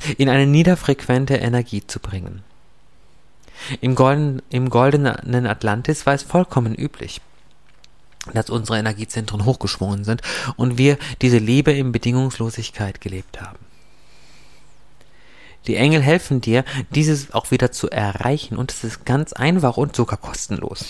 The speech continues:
Ich habe auf meiner Website mittlerweile, ähm, drei oder sogar vier Chakren schon beschrieben, die du wieder anheben kannst. Ich werde nach und nach alle zwölf Chakren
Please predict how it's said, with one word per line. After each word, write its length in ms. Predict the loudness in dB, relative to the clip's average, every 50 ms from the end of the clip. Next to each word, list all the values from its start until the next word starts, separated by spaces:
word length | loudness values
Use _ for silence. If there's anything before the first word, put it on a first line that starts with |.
| -14 -16 -18 -18 -20 -20 -20 -20 -20 -20 -20 -20 -20 -20 -20 -20 -20 -20 -20 -20 -20 -20 -18 -16 -14 -12 -6 -6
Ich 160 | -2 2 4
habe 320 | 6 6 8 6 6 4 2 -4 -10 -12 -12 -10 -2
auf 300 | 2 2 2 2 2 0
meiner 280 | 0 2 2 2 2 2
Website 560 | 2 0 -2 -6 -10 -8 -8 -8 -8 -10 -14 -18 -20 -20 -20 -20 -20 -20 -20 -20 -20 -20 -20 -20 -20 -20 -20 -20 -20 -20 -20 -20 -20 -20 -20 -14 -6 -4
mittlerweile, 800 | -4 -2 0 -2 0 0 0 -2 -2 0 0 0 0 -2 -2 -4 -4
ähm, 640 | -2 0 0 0 0 -2 -4 -4 -6 -6 -8 -10 -12 -14 -18 -10 -10
drei 420 | -8 -8 -6 -6 -6 -6 -6 -6 -8 -14 -20 -20 -20 -20 -20 -20 -20 -20 -20 -20 -20 -16 -4 -2
oder 120 | 0 0
sogar 180 | 0 0 -2 -4
vier 220 | -2 0 2 2
Chakren 480 | 2 2 -2 -4 -4 -8 -10 -10 -8 -8
schon 180 | -8 -8 -8
beschrieben, 460 | -8 -8 -8 -6 -4 -4 -4 -4 -6 -8 -10 -12 -12 -12 -12 -12
die 60 | -8
du 100 | -4 -2
wieder 180 | -2 -2 0 0
anheben 380 | 0 0 0 0 -2 -2 -4 -6
kannst. 300 | -8 -8 -8 -8 -6 -6
Ich 140 | -4 -2
werde 200 | 0 0 2 2
nach 220 | 2 2 2 2 2
und 100 | 2 2
nach 220 | 2 0 -2 -2
alle 180 | -2 -2 0 -2
zwölf 300 | 0 2 2 2 2 2
Chakren 440 | -2 -4 -4 -6 -6 -8 -8 -8